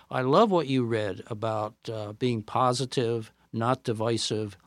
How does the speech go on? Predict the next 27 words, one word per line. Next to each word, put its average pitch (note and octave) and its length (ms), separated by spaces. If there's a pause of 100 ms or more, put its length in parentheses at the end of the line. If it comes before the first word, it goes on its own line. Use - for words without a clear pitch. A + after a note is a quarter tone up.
(100)
leading A#2+ 360
in A2 200
love. G#2 400 (320)
I C#3 60
mean, C3+ 240
to - 100
me, A3 200
that E3 260
captures F3+ 520
Billy C3 300
Graham. D3 460 (420)
Uh, A2+ 380
he C#3+ 180
was B2+ 220
positive E3 920
about, A#2+ 440 (100)
you C#3 120
know, A#2+ 140
"We're D3 240
gonna D3+ 260
make C3+ 220
a B2+ 60
difference C#3 560
and A#2 100
we're D3+ 140
gonna D3+ 200
bring," C3+ 520